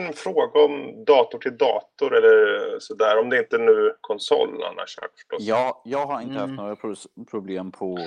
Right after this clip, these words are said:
Speaker 2: tre sextio i alla fall.
Speaker 3: Ja, nej, vi, vi kan, eh, vi kan prata mer om Dragon Age sen, kan vi göra.
Speaker 2: Ja,
Speaker 3: Ehm.
Speaker 2: eh, kan, jag fortsätter här nu, för att
Speaker 1: Ja.
Speaker 2: som kompensation för alla problem så har de nu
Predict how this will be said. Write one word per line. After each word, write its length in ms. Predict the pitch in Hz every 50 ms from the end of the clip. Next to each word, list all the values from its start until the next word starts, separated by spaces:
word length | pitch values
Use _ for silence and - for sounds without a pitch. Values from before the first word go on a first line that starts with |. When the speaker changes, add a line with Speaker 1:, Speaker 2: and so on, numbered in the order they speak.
| 82 - -
Speaker 2:
tre 140 | - 95 82
sextio 360 | - - 92 - - - 76
i 320 | 64 76 104 123 131 131 -
alla 120 | 98 98
fall. 180 | - 82 85 135
Speaker 3:
Ja, 180 | 143 143 143
nej, 220 | 147 151 156 160 160
vi, 180 | 160 175 170 165
vi 160 | 170 185 185
kan, 300 | - - 202 196 190 185
eh, 200 | 185 185 180 175
vi 140 | 160 165 180
kan 140 | - 208 208
prata 220 | - 202 185 196
mer 140 | 185 185 -
om 60 | 135
Dragon 340 | 123 123 117 110 110 110 107
Age 80 | 104 -
sen, 260 | - - 117 104 101
kan 180 | _ - 98
vi 80 | 92 90
göra. 140 | 90 82 - _ _ _ _
Speaker 2:
Ja, 200 | - 143 139 -
Speaker 3:
Ehm. 140 | 117 117 -
Speaker 2:
eh, 480 | 156 160 160 165 170 165 156 151 147 151
kan, 160 | 170 175 160 120
jag 160 | 165 175 -
fortsätter 340 | 190 180 165 - 180 - 151
här 80 | 139
nu, 180 | 127 123 120 110
för 140 | - - 143
att 160 | 143 135 - -
Speaker 1:
Ja. 320 | 127 135 151 160 - _ _ _ _ _ _ _ _ _ _ _ _ _
Speaker 2:
som 320 | - - 180 175 170 165
kompensation 1400 | 165 - - 165 160 156 143 - 160 156 151 139 - - 156 - - - - 440 403 320 107 98 101 101 107 117 127 - _ _ _ _ _ _ _ _ _
för 100 | - 123 -
alla 360 | - 117 113 107 104 107 107 101
problem 720 | - - 120 104 107 117 120 110 104 101 98 101 113 127 - _
så 200 | _ _ 135 123
har 220 | 127 127 117 117 117
de 140 | 117 113 110
nu 300 | 110 110 110 107 104 107